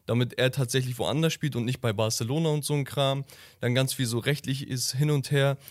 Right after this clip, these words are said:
Da hat man gesagt, „Okay, der Vertrag, den er da gehabt hat, der ist nichtig“, äh, so und so. Am Ende war das Barcelona zu blöd und die hatten keinen Bock auf dieses Hin und Her und zwei Jahre hier, zwei Jahre da, was soll denn das?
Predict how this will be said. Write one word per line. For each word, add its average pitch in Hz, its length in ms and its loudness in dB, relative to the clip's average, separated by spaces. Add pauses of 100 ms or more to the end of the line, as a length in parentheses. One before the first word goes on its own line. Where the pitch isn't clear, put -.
(160)
Da 120 80 2
hat 127 100 2
man 120 140 0
gesagt, 117 220 2
„Okay, 120 180 -2
der 120 140 2
Vertrag, 123 420 -2
den 117 120 0
er 110 100 2
da 127 220 2
gehabt 127 360 -2
hat, 120 220 -2
der 107 100 2
ist 110 160 0
nichtig“, 131 640 0 (520)
äh, 113 340 2 (100)
so 123 220 0
und 117 120 2
so. 147 260 0
Am 117 140 0
Ende 165 460 4
war 127 140 4
das 139 180 2 (300)
Barcelona 127 580 2
zu 104 180 -8
blöd 135 320 -2 (420)
und 117 140 -4
die 123 80 4
hatten 123 200 -2
keinen 156 320 2
Bock 160 180 4
auf 135 180 4
dieses 123 420 0
Hin 147 160 2
und 131 220 0
Her 139 200 4
und 127 140 2
zwei - 260 0
Jahre 123 280 0
hier, 127 240 -2
zwei 123 220 0
Jahre 120 260 2
da, 120 220 2
was 120 160 0
soll 127 160 4
denn 135 140 2
das? 139 220 2